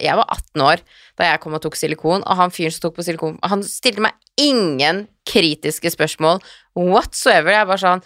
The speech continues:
«Jeg er ikke så fornøyd med puppene mine, jeg vil ha litt større.» Og han bare, «Ja,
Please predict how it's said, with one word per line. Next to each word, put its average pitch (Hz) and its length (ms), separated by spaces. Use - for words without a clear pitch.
«Jeg 254 100
er 247 80
ikke 220 120
så 226 40
fornøyd 196 240
med 185 80
puppene 170 300
mine, 160 180
jeg 160 800
vil 170 120
ha 160 120
litt 151 160
større.» 170 460
Og 233 120
han 240 160
bare, 190 240
«Ja, 262 220